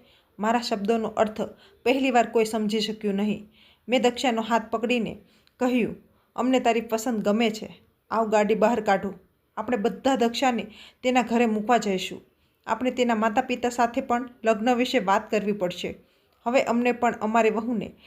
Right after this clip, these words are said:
ઘરે લાવવાની ઉતાવળ છે." મારી વાત સમજતા જ આખો હોલ તાળીઓના ગડગડાટથી ગુંજી ઉઠ્યો. નિમિત તેના માતા પિતાને આ બધું કેવી રીતે ખબર પડી,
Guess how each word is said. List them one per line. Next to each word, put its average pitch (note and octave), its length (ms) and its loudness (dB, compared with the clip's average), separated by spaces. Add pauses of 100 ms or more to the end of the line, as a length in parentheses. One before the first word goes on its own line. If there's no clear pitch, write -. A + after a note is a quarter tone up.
(220)
ઘરે A3+ 240 2
લાવવાની G#3+ 400 2
ઉતાવળ G#3 460 0
છે." F#3 380 -8 (480)
મારી A#3 260 2
વાત G#3+ 240 2
સમજતા B3 520 -2
જ - 80 -6 (100)
આખો A#3+ 540 0 (140)
હોલ B3 200 2 (440)
તાળીઓના A#3+ 540 2 (240)
ગડગડાટથી G#3+ 580 0
ગુંજી G#3 320 0
ઉઠ્યો. F3+ 380 -2 (420)
નિમિત B3+ 360 2
તેના A3+ 180 2
માતા G#3+ 280 2
પિતાને G3+ 500 -6 (180)
આ G#3 60 0
બધું A3+ 420 0
કેવી B3 260 4
રીતે B3 240 0
ખબર G#3+ 300 0
પડી, G#3+ 280 0